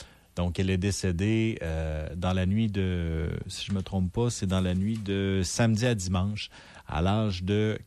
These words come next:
quatre-vingt-neuf ans. Euh, je le disais tantôt, Pat Barbecue, on va surveiller ça cette semaine.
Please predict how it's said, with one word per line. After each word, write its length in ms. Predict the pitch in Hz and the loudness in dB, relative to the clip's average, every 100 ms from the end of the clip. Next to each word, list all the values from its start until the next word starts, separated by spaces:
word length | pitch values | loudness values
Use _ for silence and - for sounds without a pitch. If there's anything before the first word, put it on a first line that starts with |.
| - | -4
quatre-vingt-neuf 1160 | 120 - 101 98 127 - _ _ 95 95 90 | -4 0 2 2 0 -2 _ _ 0 2 2
ans. 100 | 76 - - - - - - - | -2 -8 -14 -12 -10 -10 -12 -2
Euh, 480 | 95 120 143 147 143 139 - _ _ _ - - _ | 4 6 6 4 0 -4 -14 _ _ _ -20 -20 _
je 140 | - 127 | -2 0
le 80 | 135 | 2
disais 260 | 113 175 | 2 0
tantôt, 540 | - 147 123 156 170 151 | 2 0 2 0 0 0
Pat 240 | 165 147 | 0 2
Barbecue, 560 | 131 131 123 107 127 139 | 2 2 2 -2 -2 -2
on 460 | 165 190 - 101 | -2 -6 -8 -4
va 100 | 107 | -2
surveiller 420 | 135 147 143 160 | -2 0 2 2
ça 160 | 160 214 | 2 0
cette 220 | - 147 | 0 -2
semaine. 400 | - 113 113 127 | 2 2 2 -2